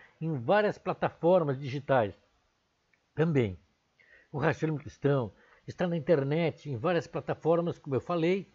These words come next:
é w w w racionalismocristão ponto org e terá uma gama de conteúdos sobre espiritualidade. Jornal A Razão, T V A Razão, Rádio A Razão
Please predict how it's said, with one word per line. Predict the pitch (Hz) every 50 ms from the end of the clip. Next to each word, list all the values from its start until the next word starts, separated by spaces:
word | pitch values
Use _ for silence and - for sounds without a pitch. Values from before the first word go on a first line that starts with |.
| _ _ _ - - _ _ _ _ _
é | - 156 160 165 160 160 156 156 147
w | 120 113 120 135 143 151 139 131 135 143 147
w | 127 113 123 131 127 139 160 160
w | 139 143 165 180 170 165 160
racionalismocristão | 143 - 143 143 143 - - 156 151 151 139 131 135 139 147 - - - - - 143 147 143
ponto | 120 - - 131 135 117 - - 180
org | 165 139 135 156 175 190 196 185 208 190 - _ _ _ _ _ - 165
e | 185 220 247 254 208 - _ _ _ _ _ _ _ -
terá | - 156 135 113 117 131 139 - - _ _ _ _ -
uma | - 127 135 117
gama | 92 82 80 90 113 123 135 139 147 147 147 147 143 - _ _ _ _ _ _ -
de | 120
conteúdos | 107 - 139 139 120 - 131 127 127 147 147 139 131 -
sobre | - - 147 147
espiritualidade. | - - - 143 - - 135 123 104 98 110 110 104 92 85 - _ _ _ _ -
Jornal | 156 190 208 185 165 180 165
A | 147
Razão, | 135 131 110 95 110 151 170 165 147 110 - - _ _ -
T | 175 165
V | 131 113 143 185 196
A | 165
Razão, | 120 151 135 104 95 104 139 165 180 175 156 127 101 - - - - -
Rádio | - - - 117 143 196 214 196 143 120 127 139 - -
A | 147 165 170
Razão | 143 156 151 123 98 92 113 143 160 156 135 107